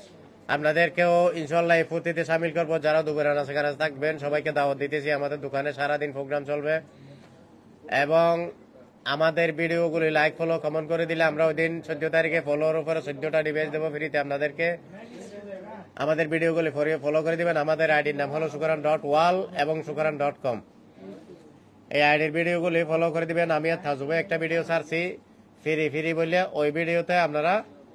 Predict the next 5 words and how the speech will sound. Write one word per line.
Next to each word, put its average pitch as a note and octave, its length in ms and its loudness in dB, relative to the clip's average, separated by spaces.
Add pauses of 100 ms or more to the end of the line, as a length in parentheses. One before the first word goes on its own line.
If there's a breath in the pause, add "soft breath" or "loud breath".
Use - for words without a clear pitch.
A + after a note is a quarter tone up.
(800)
ভিডিওটা E3 400 2
ফলো D#3 240 0
করে D#3 140 -2
দিবেন D3 220 0
অবশ্যই। C3 380 -4